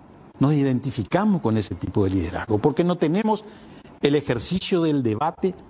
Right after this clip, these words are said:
político, por eso que no tenemos musculatura democrática, ¿verdad? Este, no sabemos, no sabemos intercambiar opiniones, personalizamos todo, ¿verdad? Entonces, cuesta mucho,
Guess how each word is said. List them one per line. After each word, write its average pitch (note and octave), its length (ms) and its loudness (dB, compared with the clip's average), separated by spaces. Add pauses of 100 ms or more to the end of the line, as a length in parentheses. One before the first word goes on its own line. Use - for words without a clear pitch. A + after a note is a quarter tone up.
(180)
político, A#2+ 480 0
por G2 140 0
eso B2 160 0
que F#3 80 -4
no G3 120 -2
tenemos D#3 520 0 (140)
musculatura B2+ 760 0
democrática, G#2+ 800 -4 (560)
¿verdad? F3 220 0 (320)
Este, - 340 -4
no G2+ 80 2
sabemos, G#2+ 400 0 (420)
no C#3 100 2
sabemos F#3 640 -2 (220)
intercambiar D3 1300 0
opiniones, D#3 840 0 (400)
personalizamos D#3 920 -2
todo, A#3+ 420 -2 (500)
¿verdad? F#3 300 0 (360)
Entonces, D#3+ 460 0 (300)
cuesta G3+ 400 0
mucho, G#3 460 0